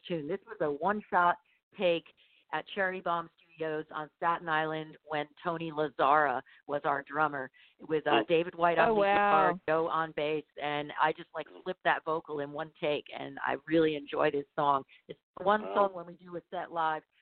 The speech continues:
Speaker 1: that I can just cut loose. I don't have to play the guitar, the piano, or anything, or I can lay back on the organ on the chorus. I can really be, like,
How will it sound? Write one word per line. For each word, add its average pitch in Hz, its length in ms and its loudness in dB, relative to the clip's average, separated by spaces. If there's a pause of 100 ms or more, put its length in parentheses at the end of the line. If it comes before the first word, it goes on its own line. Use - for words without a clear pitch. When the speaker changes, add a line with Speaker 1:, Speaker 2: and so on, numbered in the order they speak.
(100)
Speaker 1:
that 151 100 -10
I 165 60 -10
can 160 120 -20
just 156 180 -20
cut 190 220 -14
loose. 170 160 -16
I 147 100 -10
don't 160 120 -12
have 156 140 -12
to - 60 -20
play 170 220 -8
the - 80 -14
guitar, 165 400 -2
the 156 100 -8
piano, 160 500 -2 (200)
or 143 140 -6
anything, 165 500 -6 (380)
or 160 180 -4
I 151 60 0
can 180 140 -8
lay 170 200 2
back 170 240 2
on 170 140 -4
the 165 140 -8
organ 170 320 -2
on 156 140 -8
the 156 60 -18
chorus. 165 400 -4 (140)
I 160 80 -4
can 165 160 -16
really 180 380 -2
be, 180 160 -8
like, 160 260 4